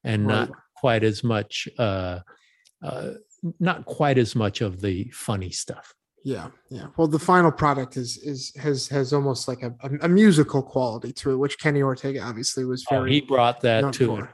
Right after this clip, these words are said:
Speaker 1: big
Speaker 2: Yeah.
Speaker 1: time, and
Speaker 2: Yeah.
Speaker 1: Bette, and, you know, that just the way he directed it was
Speaker 2: Yeah.
Speaker 1: obviously the way to go.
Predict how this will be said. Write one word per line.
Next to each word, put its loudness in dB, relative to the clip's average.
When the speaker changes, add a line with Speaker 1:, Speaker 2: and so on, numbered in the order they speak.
Speaker 1:
big -2
Speaker 2:
Yeah. -6
Speaker 1:
time, -6
and 2
Speaker 2:
Yeah. 2
Speaker 1:
Bette, 0
and, -4
you -2
know, -2
that -2
just -2
the 4
way 4
he -2
directed -4
it -4
was -4
Speaker 2:
Yeah. -8
Speaker 1:
obviously 2
the 0
way -2
to -4
go. -4